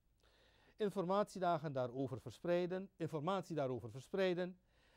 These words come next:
en de samenleving stimuleren hun haar op een natuurlijke wijze te behandelen. Door informatie te verspreiden over hoe kroeshaar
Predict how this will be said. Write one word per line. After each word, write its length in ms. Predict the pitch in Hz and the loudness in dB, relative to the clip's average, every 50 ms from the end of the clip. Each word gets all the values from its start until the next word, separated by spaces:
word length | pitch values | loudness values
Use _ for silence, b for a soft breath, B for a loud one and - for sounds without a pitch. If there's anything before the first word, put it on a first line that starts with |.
| b b b | b b b
en 280 | 190 196 208 208 - - | 2 2 2 2 -2 -8
de 120 | 139 127 | -8 -8
samenleving 840 | 120 - - 180 180 185 180 175 156 156 156 147 139 - 151 139 127 | -6 -2 0 2 2 2 2 2 2 2 2 2 2 -2 -6 -6 -6
stimuleren 720 | - - 143 131 107 110 113 139 147 151 156 160 160 170 - b b b b b b b | -8 -8 -8 -8 -6 -4 0 2 4 4 4 4 2 -2 -8 b b b b b b b
hun 180 | b 131 127 107 | b -6 -6 -4
haar 340 | 104 123 143 151 156 156 - | -2 0 2 2 2 2 0
op 180 | - 151 123 - | -4 -8 -6 -4
een 80 | 120 | -6
natuurlijke 580 | 113 104 - _ - 185 190 185 175 160 - 156 | -6 -6 -10 _ -4 0 0 0 0 0 -2 0
wijze 300 | 135 147 147 135 - 123 | 0 2 0 0 -2 -8
te 100 | - 123 | -10 -6
behandelen. 680 | 113 113 113 131 131 127 113 110 117 95 92 98 104 - _ _ _ _ _ _ _ _ _ _ _ b b b b b b b b b b | -6 -4 -2 -2 -4 -4 -4 -6 -8 -8 -10 -14 -18 -20 _ _ _ _ _ _ _ _ _ _ _ b b b b b b b b b b
Door 280 | b 185 190 190 185 - | b 2 2 2 2 0
informatie 640 | - 190 175 160 - 165 151 165 196 214 208 180 185 | -2 -6 -6 -4 -4 -4 -2 0 2 2 0 0 -2
te 120 | - 165 | -6 -4
verspreiden 560 | 131 143 - - - 165 156 147 139 135 127 | -6 -6 -10 -4 0 2 2 4 2 0 -2
over 260 | 123 127 123 - 123 107 | -4 -4 -4 -4 -4 -4
hoe 200 | 107 175 214 185 | -2 -2 -2 -2
kroeshaar 580 | - 175 185 170 - - 147 143 147 151 156 | -2 -4 -4 -2 -2 0 0 0 0 0 -2